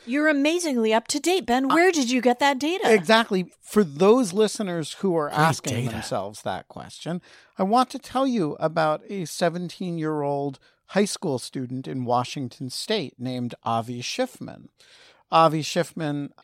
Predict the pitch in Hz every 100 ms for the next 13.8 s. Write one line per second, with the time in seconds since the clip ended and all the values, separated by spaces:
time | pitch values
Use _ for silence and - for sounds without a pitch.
0 | _ _ 165 139 165 156 147 - 135 143
1 | 139 135 139 - 147 147 139 135 - 147
2 | 147 143 135 139 120 - 160 151 139 131
3 | 127 151 160 - - _ _ 165 147 -
4 | - 160 147 160 160 156 147 165 151 143
5 | 139 160 160 - 151 147 - _ _ _
6 | _ 135 131 135 131 147 151 147 139 139
7 | 151 143 123 131 135 131 - 139 147 143
8 | 208 247 214 - 175 160 147 151 - 165
9 | 170 151 131 127 - 151 127 127 120 113
10 | 147 131 117 113 120 117 107 110 113 -
11 | 170 170 - - - _ _ - 135 147
12 | 165 151 139 135 - 104 98 - - 143
13 | 160 180 175 - 175 156 147 123